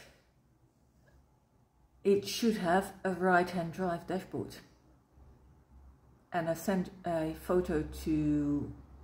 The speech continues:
the commissioner and he said, "Yeah, but my car's left-hand drive." So I made a left-hand drive dashboard from scratch. So that's what is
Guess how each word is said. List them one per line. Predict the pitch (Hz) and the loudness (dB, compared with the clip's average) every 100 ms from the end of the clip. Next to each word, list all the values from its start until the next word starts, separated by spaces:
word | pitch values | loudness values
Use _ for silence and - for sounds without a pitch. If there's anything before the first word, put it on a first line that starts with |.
| - | -8
the | 151 | -6
commissioner | 147 175 208 - 131 131 - - - - | -4 -2 -2 0 -2 -2 -6 -8 -8 -8
and | 156 | -8
he | 165 | -8
said, | - 170 160 | -4 -2 -2
"Yeah, | 170 165 | 0 0
but | 160 151 | 0 -4
my | 170 170 | -4 -4
car's | - - 175 170 - | -6 -4 -4 -4 -8
left-hand | 196 - 202 208 | -12 -8 -6 -4
drive." | 208 254 - - - _ _ _ _ _ - - _ _ _ _ _ _ _ _ _ _ | -4 -8 -10 -20 -20 _ _ _ _ _ -20 -20 _ _ _ _ _ _ _ _ _ _
So | - - 147 143 - _ | -16 -6 -6 -6 -12 _
I | - 151 143 143 135 | -8 -4 -2 -4 -6
made | 147 139 127 - 151 | -8 -8 -8 -10 -10
a | 143 139 - | -10 -12 -14
left-hand | 143 - - 127 | -14 -14 -10 -10
drive | - - - - - | -10 -14 -16 -20 -16
dashboard | - 117 - - - - _ - - _ _ _ _ | -16 -16 -18 -20 -20 -20 _ -20 -20 _ _ _ _
from | - | -18
scratch. | - - - - - _ _ _ _ _ _ _ _ _ - - - - - | -16 -16 -18 -18 -20 _ _ _ _ _ _ _ _ _ -16 -16 -16 -20 -18
So | - - - - - - - | -14 -14 -16 -20 -20 -10 0
that's | 170 - - - - - - - | 0 0 -12 -14 -14 -10 -10 0
what | 170 170 - | 2 4 4
is | 160 - | 2 -6